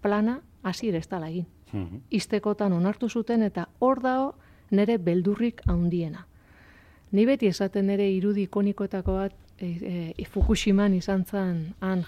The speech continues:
Speaker 1: jende hura gelditu zanean ur edangarririk eta gabe, ilara luze-luzeak pake-pakean bakoitza bere bidoitxoarekin,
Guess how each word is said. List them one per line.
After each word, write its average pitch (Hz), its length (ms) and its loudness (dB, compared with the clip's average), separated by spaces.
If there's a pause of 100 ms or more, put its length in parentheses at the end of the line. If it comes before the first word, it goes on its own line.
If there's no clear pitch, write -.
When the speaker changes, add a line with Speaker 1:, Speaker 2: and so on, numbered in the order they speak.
Speaker 1:
jende 185 260 0
hura 180 220 -2
gelditu 180 340 -2
zanean 185 680 0
ur 185 160 -2
edangarririk 180 800 -4
eta 175 200 -4
gabe, 185 340 0 (760)
ilara 202 520 -2 (120)
luze-luzeak 208 1080 -6 (100)
pake-pakean 208 720 -6
bakoitza 190 420 -6
bere 180 240 -4
bidoitxoarekin, 190 920 -2